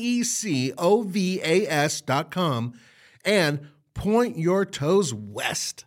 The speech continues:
As a special opportunity for our listeners, Tecovas has said that they will throw in one of their best-selling trucker hats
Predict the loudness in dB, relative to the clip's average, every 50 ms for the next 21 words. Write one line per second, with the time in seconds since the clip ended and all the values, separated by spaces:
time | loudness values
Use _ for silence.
0 | _ 0 2 4 4 4 2 -2 -2 0 0 0 2 2 2 2 2 0 0 2
1 | 2 4 4 4 2 4 4 4 6 6 4 4 0 0 -2 -2 -2 -2 -4 -6
2 | -10 _ _ -20 _ _ _ -2 -2 2 6 8 6 8 6 4 0 0 -2 -2
3 | -2 2 2 2 4 4 2 2 4 2 2 4 4 2 2 4 2 2 4 4
4 | 4 4 2 4 4 4 4 6 4 4 4 4 4 2 2 0 0 0 2 4
5 | 4 4 2 0 -2 0 2 2 2 4 2 0 2 4 4 4 2